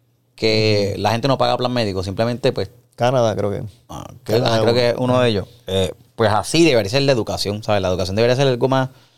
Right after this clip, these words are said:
Speaker 2: Canadá
Speaker 1: Digo,
Speaker 2: también.
Speaker 1: espérate, así no, no es que debe ser así porque
Speaker 2: Ujú.
Speaker 1: quizás puedes pensar que entonces al médico no se le paga porque como es gratis el servicio, porque lo subsidia el gobierno,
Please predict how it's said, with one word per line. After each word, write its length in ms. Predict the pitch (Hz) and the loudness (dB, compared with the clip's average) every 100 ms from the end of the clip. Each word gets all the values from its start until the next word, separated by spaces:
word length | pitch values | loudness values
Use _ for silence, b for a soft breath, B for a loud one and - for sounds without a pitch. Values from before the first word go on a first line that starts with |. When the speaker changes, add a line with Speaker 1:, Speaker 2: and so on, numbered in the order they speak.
| b b - | b b -2
Speaker 2:
Canadá 260 | 120 117 | 0 2
Speaker 1:
Digo, 160 | 147 143 | 4 4
Speaker 2:
también. 280 | 123 110 104 | 2 0 -4
Speaker 1:
espérate, 80 | - _ | -10 _
así 280 | - 113 131 | -4 -4 -4
no, 140 | 139 - - | -8 -12 -8
no 200 | 117 135 | -2 -2
es 100 | 135 | 2
que 120 | 160 | 4
debe 160 | 160 | 4
ser 120 | 160 160 | 4 2
así 160 | 160 | 2
porque 280 | 147 120 117 | 0 2 0
Speaker 2:
Ujú. 300 | 107 101 98 - _ _ _ _ _ | 0 -4 -6 -10 _ _ _ _ _
Speaker 1:
quizás 280 | - 123 131 | -2 0 2
puedes 180 | 156 160 | 2 0
pensar 400 | 160 151 170 151 | 0 -2 0 0
que 100 | 143 | 0
entonces 260 | 113 135 147 | 0 2 2
al 120 | 120 | 2
médico 540 | 139 160 147 123 113 110 | 2 2 2 2 0 -2
no 140 | 113 | -4
se 80 | 131 | 0
le 120 | 131 | 0
paga 200 | 156 165 | 2 2
porque 140 | 120 104 | 2 0
como 200 | 98 107 | 0 -2
es 100 | 98 | 0
gratis 400 | 131 143 127 117 | 0 0 -2 -4
el 80 | |
servicio, 480 | - 117 135 113 101 - _ _ _ _ _ _ _ | -2 -2 0 0 -4 -8 _ _ _ _ _ _ _
porque 200 | 107 110 | -2 0
lo 60 | 101 | 0
subsidia 260 | 98 117 117 | 0 0 2
el 40 | |
gobierno, 500 | 131 139 131 104 101 | 2 2 2 -2 -8